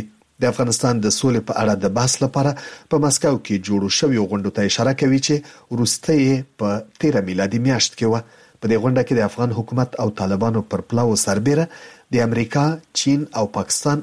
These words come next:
استازو ګډون کړی و، خو د هند استازی هلته نه و.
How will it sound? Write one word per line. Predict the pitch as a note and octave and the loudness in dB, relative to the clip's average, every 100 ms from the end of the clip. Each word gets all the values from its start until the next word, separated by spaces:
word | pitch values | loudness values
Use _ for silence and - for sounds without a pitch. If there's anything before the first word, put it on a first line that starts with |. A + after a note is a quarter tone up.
| - | -2
استازو | G#2+ - G2+ G2 A2 G#2+ | -4 -2 -2 0 0 0
ګډون | A#2 C#3 G#2+ | 0 0 0
کړی | A2+ A2+ | 0 2
و، | A2+ - - - - | 0 -4 -20 -20 -4
خو | D#3 C#3+ | -2 0
د | C3+ | 0
هند | D#3+ G#2 - | 0 -4 -8
استازی | G#2 - G#2 F#2+ G2+ G2+ | -8 -2 -2 0 0 0
هلته | G#2 B2+ B2+ | -2 0 2
نه | |
و. | A2 | 2